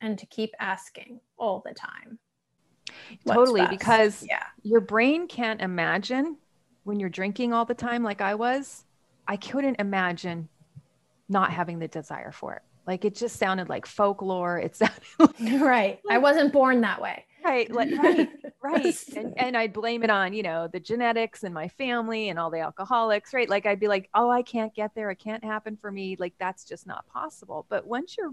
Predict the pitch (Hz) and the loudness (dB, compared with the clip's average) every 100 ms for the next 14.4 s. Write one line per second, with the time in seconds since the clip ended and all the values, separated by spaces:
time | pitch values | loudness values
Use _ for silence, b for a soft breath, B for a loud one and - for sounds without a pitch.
0 | - 165 196 220 226 - 156 - - 160 | -10 -8 -6 -6 -8 -10 -12 -12 -20 -20
1 | - - 160 202 285 _ _ _ _ _ | -18 -10 -8 -8 -10 _ _ _ _ _
2 | _ _ _ _ _ - 220 233 - 202 | _ _ _ _ _ -6 -2 0 0 -2
3 | 208 196 165 185 285 262 - 147 - - | -2 -8 -2 0 2 0 0 -2 -2 -8
4 | 156 151 165 175 165 185 226 247 - 190 | -6 -4 -4 -4 -4 -4 -4 -4 -4 -6
5 | 165 156 - 160 - 185 185 190 247 254 | -4 -6 -6 -4 -2 -2 -2 0 0 0
6 | 233 185 - 214 180 175 160 - 185 214 | -2 -2 -8 -6 -4 -4 -6 -6 -4 -4
7 | 196 160 147 151 147 - 190 214 240 254 | -4 -6 -6 -6 -8 -8 -6 -2 0 2
8 | 226 - - 180 202 151 165 196 320 - | 4 2 0 -4 -4 -6 -4 -2 -2 -6
9 | - _ _ _ _ _ _ _ - 240 | -20 _ _ _ _ _ _ _ 2 2
10 | 240 233 240 269 277 214 208 202 214 196 | 4 2 4 2 2 0 0 -2 -4 -4
11 | - 240 277 247 226 220 214 233 - 196 | 0 2 0 -2 -4 -2 -2 -4 -8 -10
12 | 220 - 214 190 165 160 220 247 - _ | -8 -6 -6 -6 -8 -8 -8 -10 -16 _
13 | - 180 196 220 214 _ 247 233 220 214 | -12 -8 -6 -6 -8 _ 8 10 10 8
14 | 185 240 254 | 4 -2 -2